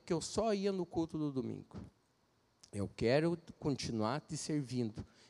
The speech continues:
Eu quero fazer as mesmas coisas que eu fazia pra ti, lá naquele reino, lá naquele lugar, mas pro teu reino, em movimento. E eu acabei de orar, irmãos,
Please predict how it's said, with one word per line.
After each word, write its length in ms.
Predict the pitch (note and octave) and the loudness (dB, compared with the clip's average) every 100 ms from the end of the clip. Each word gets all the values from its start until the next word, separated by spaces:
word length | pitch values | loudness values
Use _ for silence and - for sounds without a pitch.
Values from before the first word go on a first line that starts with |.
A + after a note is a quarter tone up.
| - | 0
Eu 120 | B2 | 2
quero 300 | - D3 F3 | 4 4 6
fazer 360 | - D3 A#2 D#3+ | 4 2 4 2
as 80 | D3+ | 4
mesmas 560 | D3+ G#3+ G#3+ G#3 - | 6 6 6 2 0
coisas 360 | - F3+ F#3+ - | 2 4 4 0
que 120 | F#3+ | -4
eu 40 | |
fazia 520 | E3+ F3 C#3+ E3 F#3+ F3+ | 0 -2 -2 0 0 4
pra 260 | F3+ F3 | 4 4
ti, 340 | - - G#3 C#3+ | 0 2 2 4
lá 340 | C#3 D#3 A3 | 4 4 4
naquele 420 | A3+ G#3 G#3 G3+ | 0 0 0 2
reino, 320 | D3+ A2 D2+ - _ _ _ _ _ _ _ _ - | 0 -2 -4 -12 _ _ _ _ _ _ _ _ 0
lá 220 | C3 D#3 | 6 8
naquele 280 | G#3 F#3+ F3+ | 6 4 4
lugar, 320 | F3+ D3+ D3 | 6 8 8
mas 200 | C#3+ C3 | 10 6
pro 140 | - D3 | 4 0
teu 280 | - A3 A3+ | 8 8 10
reino, 420 | E3 C#3+ G2 F2+ - - _ _ - | 8 6 2 -4 -12 -20 _ _ 8
em 160 | F3+ A3+ | 10 12
movimento. 760 | A3 G#3 G3 F#3 D#3+ C3+ - - - _ _ _ _ _ _ _ _ _ - - - _ | 10 8 6 6 6 4 0 -16 -16 _ _ _ _ _ _ _ _ _ -20 -20 -20 _
E 140 | D#3+ F3 | 8 12
eu 140 | G#3+ | 12
acabei 580 | A3+ A#3 G3+ F3 C4 D#4 | 12 10 6 10 12 12
de 80 | E4+ | 12
orar, 360 | B3+ A3 A#3+ | 12 12 10
irmãos, 460 | B3 A#3+ A#3+ A#3 | 10 8 8 6